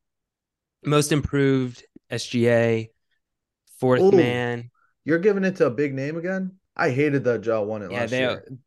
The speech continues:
Speaker 1: the big name guys win it, dude. Morant
Speaker 2: It
Speaker 1: last
Speaker 2: should be
Speaker 1: year.
Speaker 2: L-,
Speaker 1: S G A.
Speaker 2: Lowry. It should be Markkanen.
Speaker 1: Mar-, yeah, it's between S G A and Markkanen for
Speaker 2: Yeah.
Speaker 1: sure. Um, I'm gonna go S G A just 'cause I think he's so good. And then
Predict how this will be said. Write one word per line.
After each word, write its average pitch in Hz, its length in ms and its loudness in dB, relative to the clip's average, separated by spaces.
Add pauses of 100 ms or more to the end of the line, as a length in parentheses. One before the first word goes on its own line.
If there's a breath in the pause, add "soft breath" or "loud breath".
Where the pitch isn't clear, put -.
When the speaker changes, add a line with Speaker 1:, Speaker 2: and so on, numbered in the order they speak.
Speaker 1:
the 143 80 -2
big 151 220 0
name 240 220 -2
guys 120 260 -2
win 131 200 -4
it, 135 120 -6
dude. 101 220 -6
Morant 110 420 -6
Speaker 2:
It - 60 0
Speaker 1:
last 120 100 0
Speaker 2:
should 165 140 4
be 147 60 4
Speaker 1:
year. 117 120 4
Speaker 2:
L-, - 80 -2
Speaker 1:
S 170 180 -2
G 220 160 -2
A. 190 60 4
Speaker 2:
Lowry. 113 480 2 (160)
It - 80 -18
should 123 140 -6
be 104 60 -4
Markkanen. 98 560 -10 (500)
Speaker 1:
Mar-, 101 260 -16
yeah, 139 220 2
it's 117 100 -6
between 156 380 -2
S 135 160 -4
G 127 100 -2
A 117 40 -2
and 110 140 -6
Markkanen - 520 -14
for 120 100 -10
Speaker 2:
Yeah. 117 60 -8
Speaker 1:
sure. - 400 -10
Um, 107 280 -6
I'm 120 120 -2
gonna 117 100 0
go 113 140 2
S 104 160 -2
G 95 140 -6
A - 140 -4
just - 160 -12
'cause 107 160 -8
I 110 100 -4
think - 200 -8
he's - 400 -4 (240)
so - 400 -6
good. - 320 -12 (920)
And 131 220 2
then 123 480 2